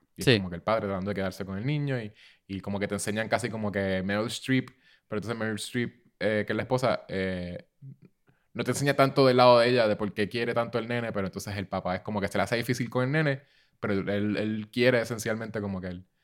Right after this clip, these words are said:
Speaker 1: él quiere quedarse con el nene, él, él sí quiere como que vivir con el nene, él quiere que estar la vida del nene. Y es como esa pelea, y entonces en esta es, es eso, es más,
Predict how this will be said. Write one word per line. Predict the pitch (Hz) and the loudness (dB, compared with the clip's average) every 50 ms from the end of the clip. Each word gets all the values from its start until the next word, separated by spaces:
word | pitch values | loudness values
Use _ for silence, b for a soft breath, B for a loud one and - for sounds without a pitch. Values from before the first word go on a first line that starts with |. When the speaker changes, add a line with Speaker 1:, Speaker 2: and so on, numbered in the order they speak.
| _ _ _ _ _ _ _ _ _ _ - | _ _ _ _ _ _ _ _ _ _ -6
Speaker 1:
él | 98 107 - | -6 -4 -2
quiere | - 117 120 127 127 123 104 - | 0 2 2 2 2 0 -2 -4
quedarse | - 117 104 104 107 135 | -2 0 0 0 0 -2
con | 123 120 110 | -2 -2 -4
el | 123 | -4
nene, | 123 98 95 | -6 -6 -6
él, | 98 98 | -6 -6
él | 101 98 | -6 -8
sí | - - 113 113 117 110 | -8 -8 -8 -8 -8 -6
quiere | - 113 117 120 107 | -4 -2 -2 -2 -2
como | 110 104 101 95 | -4 -4 -6 -4
que | 98 | -4
vivir | 95 92 87 98 95 | -4 -4 -4 -6 -6
con | - 120 113 | -6 -6 -6
el | 107 | -4
nene, | 104 113 113 104 | -4 -4 -6 -8
él | 92 | -8
quiere | - 98 98 101 | -6 -4 -4 -2
que | 101 104 | -2 -4
estar | 101 101 - 101 98 | -4 -4 -2 -2 0
la | 101 104 | 0 0
vida | 98 98 104 101 | -2 -2 -2 -4
del | 92 90 | -6 -6
nene. | 95 95 92 - _ _ _ _ _ _ _ _ _ _ _ _ _ _ _ - | -8 -10 -12 -16 _ _ _ _ _ _ _ _ _ _ _ _ _ _ _ -18
Y | 87 | -18
es | - | -12
como | - 95 95 92 90 | -8 -6 -4 -2 -2
esa | 90 92 90 95 90 - 104 | -4 -4 -4 -6 -6 -4 0
pelea, | 113 117 123 127 117 95 - | 2 2 4 4 4 2 0
y | 90 101 | -2 -6
entonces | 95 - 101 - 110 107 | -6 -6 -4 -4 -2 -2
en | 101 113 | -2 -2
esta | 135 143 - 120 104 | -2 0 2 2 2
es, | 101 107 - - | 2 0 -2 -2
es | 98 98 107 | -4 -4 -4
eso, | 117 107 - 90 | -6 -6 -6 -6
es | 90 | -6
más, | 92 104 107 | -4 -6 -6